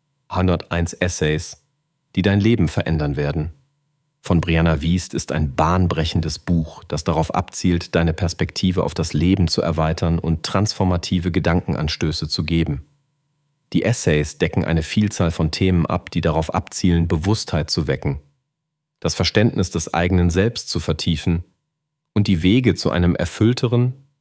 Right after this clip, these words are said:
bedeutungsvolleren Leben aufzuzeigen. Mit einer Mischung aus Weisheit, Inspiration und praktischen Übungen bietet Wies den Lesern eine Möglichkeit, ihre innere Welt zu erkunden und positive Veränderungen zu bewirken.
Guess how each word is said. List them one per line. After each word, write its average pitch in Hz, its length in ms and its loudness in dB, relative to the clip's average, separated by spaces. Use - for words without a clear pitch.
bedeutungsvolleren 87 920 2
Leben 80 380 2
aufzuzeigen. 67 840 -4
Mit 113 100 -2
einer 131 180 4
Mischung 135 360 4
aus 73 280 -2
Weisheit, 85 580 0
Inspiration 92 840 0
und 82 160 0
praktischen - 500 0
Übungen 90 480 0
bietet 92 360 -2
Wies 117 240 0
den 90 160 4
Lesern 87 360 2
eine 85 200 2
Möglichkeit, 90 640 0
ihre 90 180 -2
innere 98 480 2
Welt 82 240 2
zu - 140 -2
erkunden 104 640 0
und - 360 -4
positive 90 640 0
Veränderungen 80 720 0
zu - 160 -2
bewirken. 82 480 -2